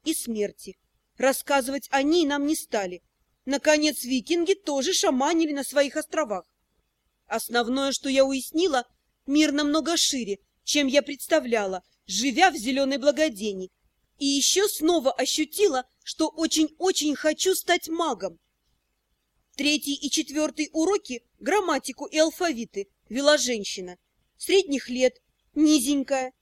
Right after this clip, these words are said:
фигуристая, с круглым лицом и кустистыми бровями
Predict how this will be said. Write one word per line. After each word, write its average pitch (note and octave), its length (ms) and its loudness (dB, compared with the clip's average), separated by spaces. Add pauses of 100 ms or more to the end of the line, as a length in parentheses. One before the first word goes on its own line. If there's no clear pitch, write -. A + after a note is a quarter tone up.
фигуристая, A3+ 840 -2 (180)
с - 120 -20
круглым D4 420 0
лицом G4+ 480 0 (420)
и D4 140 2
кустистыми D#4+ 680 0
бровями A#3+ 600 0